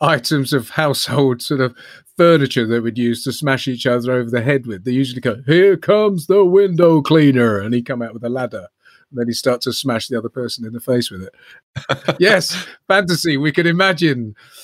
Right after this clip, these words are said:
fantastical things, such as J K Rowling, but we could imagine half man, half chicken W W F wrestler. So that would be another thing. So fantasy is obviously a fantastic way that we could imagine worlds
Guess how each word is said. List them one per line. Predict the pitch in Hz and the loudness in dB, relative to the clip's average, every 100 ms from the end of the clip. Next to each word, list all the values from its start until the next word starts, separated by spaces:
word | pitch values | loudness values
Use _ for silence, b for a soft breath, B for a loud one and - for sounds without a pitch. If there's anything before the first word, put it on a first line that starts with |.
| B _ | B _
fantastical | 151 139 170 165 165 143 120 | 0 2 0 2 0 2 2
things, | 120 107 92 - - _ | 0 0 -6 -12 -16 _
such | - - 127 135 | -4 -2 0 2
as | 120 110 | 0 0
J | 151 127 | 0 2
K | 120 131 127 | 0 0 0
Rowling, | 147 208 196 131 101 | 2 2 4 2 0
but | 123 123 | -2 0
we | 123 | -2
could | 120 | 0
imagine | 117 117 120 113 107 107 107 b b b b | -2 -2 -2 -4 -4 -10 -12 b b b b
half | 123 113 - | 0 0 2
man, | 123 117 | 0 2
half | 117 127 127 | 0 0 0
chicken | - 202 190 104 82 _ _ _ _ 147 | 0 4 2 2 -8 _ _ _ _ -2
W | 127 104 107 | 0 0 0
W | 104 104 104 | -2 -2 -2
F | 101 | -2
wrestler. | 127 110 - 101 90 _ | 0 0 0 -4 -6 _
So | - 131 123 | 0 2 4
that | 160 156 | 2 2
would | 131 | 2
be | 127 | 2
another | 117 113 104 | 2 0 -2
thing. | - 95 90 | -6 -10 -10
So | - 110 | -10 -10
fantasy | 101 135 131 120 113 | 0 0 0 0 0
is | 101 98 _ B B B | -2 -4 _ B B B
obviously | 117 - | -8 -4
a | 104 | -2
fantastic | 113 110 117 - 107 | -2 0 0 0 -4
way | 107 101 | 0 0
that | 101 | -2
we | 104 | -6
could | - 98 104 _ _ _ | 0 -2 -2 _ _ _
imagine | 156 131 127 131 117 | 2 4 2 2 4
worlds | 127 165 143 92 82 101 - | 6 6 4 -2 -8 -8 -10